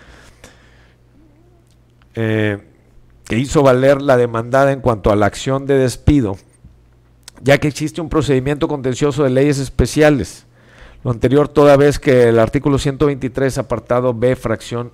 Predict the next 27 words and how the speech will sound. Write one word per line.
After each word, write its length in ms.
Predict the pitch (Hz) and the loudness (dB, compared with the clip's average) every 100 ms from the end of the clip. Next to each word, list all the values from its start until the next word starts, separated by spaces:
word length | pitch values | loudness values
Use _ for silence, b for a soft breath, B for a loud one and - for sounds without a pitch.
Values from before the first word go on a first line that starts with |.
| _ b b b b _ | _ b b b b _
trece 340 | - 143 147 135 | -4 -2 0 0
de 60 | |
la 100 | 110 | -2
Constitución 480 | 101 107 - - 131 | -2 -10 -12 -10 -6
Federal 380 | 127 127 127 131 | -2 0 2 0
claramente 640 | 139 135 135 127 135 131 | 2 4 4 0 -4 -2
dispone 540 | 131 113 - 135 120 67 _ b b b b | -2 -2 -2 -6 -6 -14 _ b b b b
que 100 | - | -6
los 200 | 123 123 | -2 -2
miembros 460 | 123 151 170 165 170 | -2 -4 -2 0 2
de 80 | 160 | 4
las 200 | 143 117 | 2 0
instituciones 840 | 117 - - 123 147 151 151 147 | -10 -12 -6 -2 0 2 2 -2
policiales 720 | - 123 113 135 127 127 127 | 2 2 2 4 4 4 0
se 100 | 127 | -2
regirán 580 | 113 127 131 113 85 87 _ b b b b b b b b b _ _ _ _ _ _ | -2 -2 -2 -2 -4 -10 _ b b b b b b b b b _ _ _ _ _ _
por 160 | 101 | -2
su 140 | 95 - | 0 -4
prop-, 320 | - 151 - _ | 2 0 0 _
por 140 | - 110 | -4 -4
sus 120 | - | 0
propias 360 | 139 151 170 | 2 4 2
leyes 420 | 156 156 135 143 - | 4 2 4 2 2
que 140 | 123 | 0
regulan 440 | 107 113 135 147 | 2 2 2 4
la 100 | 156 | 4
relación 520 | 139 127 110 - 123 | 2 2 -2 -2 -8